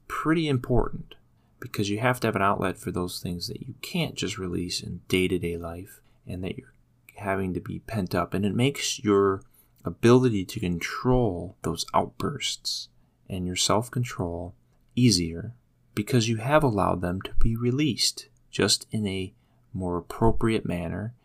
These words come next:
an appropriate time, and in the appropriate medium. So take that into consideration as you listen to this short poem. Keymaster for control. I keep all my darkness in a box.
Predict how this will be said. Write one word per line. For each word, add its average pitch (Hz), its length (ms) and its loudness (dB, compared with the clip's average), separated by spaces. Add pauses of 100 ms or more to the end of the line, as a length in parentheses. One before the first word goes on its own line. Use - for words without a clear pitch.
(320)
an 87 100 -8
appropriate 107 640 -2
time, 95 640 -4 (320)
and 87 180 -6
in 87 120 -2
the 90 100 -4
appropriate 104 920 0
medium. 101 540 -4 (400)
So - 180 0
take 143 200 6
that 147 180 6
into 139 140 0
consideration 107 580 4
as 107 140 0
you 95 80 0
listen 95 300 0
to 95 60 0
this 90 200 -4
short - 400 -2 (120)
poem. 110 420 -4 (1600)
Keymaster 156 1000 6
for 107 320 6
control. 87 760 0 (1600)
I 107 100 4
keep 160 320 6
all 131 140 12
my 123 180 8
darkness 104 640 6
in 104 100 6
a 104 60 6
box. - 680 8